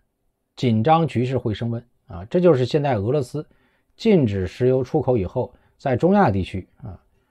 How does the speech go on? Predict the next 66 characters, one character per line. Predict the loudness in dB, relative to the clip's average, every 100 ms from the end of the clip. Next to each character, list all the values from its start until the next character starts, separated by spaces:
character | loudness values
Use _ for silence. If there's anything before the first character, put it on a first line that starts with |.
| _ _ _ _
那 | -4 2
这 | 4
种 | 4 0
恐 | -2 -4 -2
怖 | 0
暴 | 2 2
力 | 2
袭 | 0 -2
击 | -2 -2
会 | -2
逐 | -2 -2
渐 | -2
的 | -4
升 | -6
级。 | -8 -10 _ _ _ _ -6
我 | -2
还 | -2
是 |
提 | 0 0
醒 | 0
在 | -2
阿 | -2
富 | 0
汗 | 0 0
啊， | -4 -6
在 | -6
巴 | -2 -2
基 | -2
斯 | -2
坦 | -4
的 | -6
华 | -6 -4
人 | -2 -2
一 | -2
定 |
要 | -2
注 | -4
意 | -6
安 | -8
全 | -14 -20 _ _ _ _ _ _ _ _ _ -20
啊。 | -20 -20 _ _ _ _ _ _
实 | 2
际 |
上， | 2
围 | 4 6
绕 | 6 4
这 | 2
个 | 0
石 | 0
油 | 2 2
通 | 0 2
道 | 2 2 -4
啊， | -14 -14 0
中 | 2 4
国 | 2
和 | 2 2
印 | 4 2
度 | 0 -6 _ _ -20 -20 -20 _ _ _ _ _ _ _ _ _ _ 4
未 | 6 6
来 | 4
的 | 0
竞 | 0 0
争 | 0 -2
会 | -6
持 | -6 -8
续。 | -8 -10